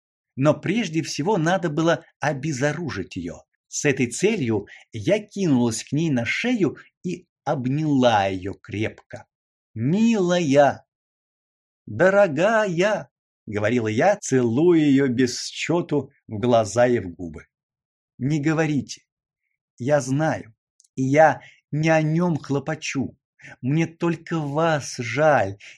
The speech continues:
и мне хотелось бы, чтобы в разлуке вам было чем помянуть меня. Если не добрую помощью,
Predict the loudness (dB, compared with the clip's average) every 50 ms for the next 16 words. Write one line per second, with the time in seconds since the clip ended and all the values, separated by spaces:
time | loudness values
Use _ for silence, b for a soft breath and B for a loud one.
0 | B _ -6 -4 -2 -2 0 0 0 -2 -2 0 -2 -2 -2 -4 -4 -2 -2 0
1 | 0 -2 -4 -4 -4 -6 -4 -4 -4 -6 -8 B B B B -18 -12 -6 -4 -2
2 | 0 0 0 0 -2 -6 -4 0 0 0 0 0 -4 -4 -4 -4 -4 -6 -6 -6
3 | -2 -2 0 0 2 4 4 4 4 2 0 0 0 0 2 2 0 -2 -4 -6
4 | -4 -2 -2 -2 -2 -4 -6 _ -8 -6 -4 -2 0 -2 0 0 -2 -2 -2 -2
5 | -4 -6 -8 -4 -2 -2 0 -2 -2 -6 -8 -12 _ _ _ _ _ _ _ b
6 | b b b b 0 2 2 2 0 0 -2 0 2 2 0 0 0 2 2 2
7 | 2 2 0 0 0 2 2 2 0 0 0 2 2 2 2 2 0 -4 -4 -6
8 | -8 -10 -10 -10 -10 -12 -12 _